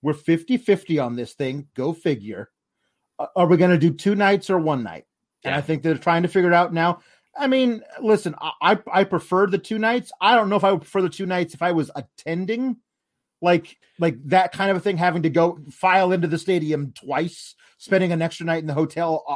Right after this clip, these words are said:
Speaker 1: like, you're forced to, that kind of a thing. I'm not sure.
Speaker 2: Guys, do not send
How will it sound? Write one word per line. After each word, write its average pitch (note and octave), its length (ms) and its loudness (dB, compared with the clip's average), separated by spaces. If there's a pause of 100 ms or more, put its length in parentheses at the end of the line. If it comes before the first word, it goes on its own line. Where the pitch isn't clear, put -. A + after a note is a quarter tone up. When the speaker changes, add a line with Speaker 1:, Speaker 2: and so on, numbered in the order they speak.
Speaker 1:
like, C#3+ 200 -6 (260)
you're D3+ 180 -4
forced - 600 -4
to, B3+ 280 -6 (280)
that E3 140 -4
kind F#3 140 -2
of F#3+ 60 -4
a G3+ 40 -2
thing. A3 320 -8
I'm E3 120 0
not E3 160 -2
sure. - 260 -8 (1200)
Speaker 2:
Guys, B2+ 480 -2 (360)
do B2 100 -8
not B2 480 -2
send B2 440 -4